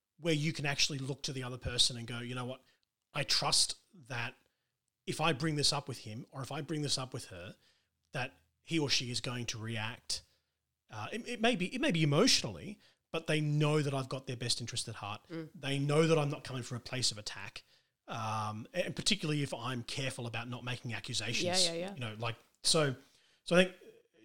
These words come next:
Speaker 1: definitely having that level of trust to be secure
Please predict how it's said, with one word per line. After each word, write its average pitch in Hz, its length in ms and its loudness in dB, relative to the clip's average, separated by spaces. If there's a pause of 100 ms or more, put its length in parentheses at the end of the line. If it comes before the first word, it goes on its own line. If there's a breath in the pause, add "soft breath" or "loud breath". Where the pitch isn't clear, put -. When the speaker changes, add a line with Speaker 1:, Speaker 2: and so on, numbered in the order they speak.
(100)
Speaker 1:
definitely 180 380 2
having 147 220 0
that 147 120 -2
level 135 200 -4
of 120 80 -8
trust - 560 2
to 143 80 -4
be 139 100 -4
secure 156 640 2